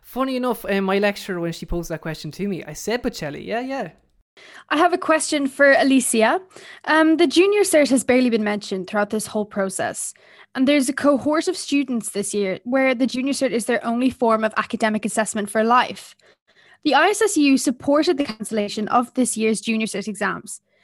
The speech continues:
Speaker 2: Is it really appropriate to just cancel the exams, considering the C S O report from a couple of years ago showed that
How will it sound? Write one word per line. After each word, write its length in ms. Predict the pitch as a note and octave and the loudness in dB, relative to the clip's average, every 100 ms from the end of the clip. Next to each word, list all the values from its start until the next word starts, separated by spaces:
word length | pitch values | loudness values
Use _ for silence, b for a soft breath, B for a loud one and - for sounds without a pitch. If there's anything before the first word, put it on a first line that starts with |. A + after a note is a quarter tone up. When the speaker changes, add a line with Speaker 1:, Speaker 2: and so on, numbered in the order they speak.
| _ _ _ | _ _ _
Speaker 2:
Is 160 | - F4+ | -4 -2
it 60 | F#4 | 2
really 180 | F#4 | 4
appropriate 420 | F#4 D#4 C#4 A3 B3 | 4 2 2 0 -2
to 40 | |
just 180 | B3+ A#3+ | -4 -4
cancel 280 | A3 A3 A3+ | -4 -4 -2
the 80 | G#3+ | -2
exams, 340 | G3 F3+ G#3+ | 0 -2 -4
considering 340 | A#3 G3 A#3 | -4 -2 -2
the 60 | A3+ | -2
C 220 | - A#3 | 0 2
S 180 | A#3 - | 2 2
O 60 | G#3 | 0
report 340 | G#3+ B3+ B3 | 0 0 -2
from 180 | - A3+ | -2 -4
a 60 | |
couple 240 | A3+ A3 A#3 | -2 -2 -2
of 140 | G#3 | -2
years 280 | G3 G3 G3+ | -2 -2 -2
ago 280 | A#3 A3+ A3+ | 0 0 0
showed 300 | - A3+ G3+ | -2 -2 -2
that 160 | D4+ | -6